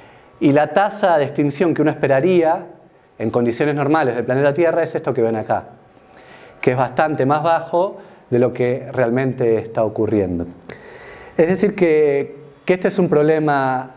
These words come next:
grave, es un problema importante y es un problema que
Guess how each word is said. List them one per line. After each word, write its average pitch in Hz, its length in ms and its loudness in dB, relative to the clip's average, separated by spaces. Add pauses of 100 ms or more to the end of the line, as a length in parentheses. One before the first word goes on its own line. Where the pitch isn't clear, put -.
(100)
grave, 180 340 2
es 170 120 -4
un 143 80 0
problema 131 440 0
importante 170 960 0 (400)
y 185 80 2
es 202 120 0
un 208 100 2
problema 180 480 2
que 156 500 0